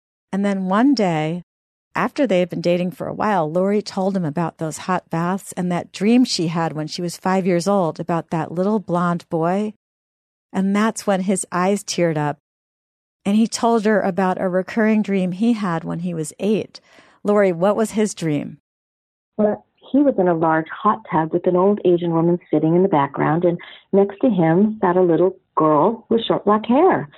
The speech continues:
Speaker 2: She looked Japanese, and although they didn't speak, he felt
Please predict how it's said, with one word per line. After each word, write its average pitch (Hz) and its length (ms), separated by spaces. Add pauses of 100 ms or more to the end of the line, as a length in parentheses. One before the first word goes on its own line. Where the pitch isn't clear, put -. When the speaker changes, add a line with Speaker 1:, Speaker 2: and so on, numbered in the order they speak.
(300)
Speaker 2:
She 240 100
looked 339 220
Japanese, 226 680
and 196 120
although 214 320
they 226 340
didn't 185 260 (140)
speak, 185 380
he 185 120
felt 175 360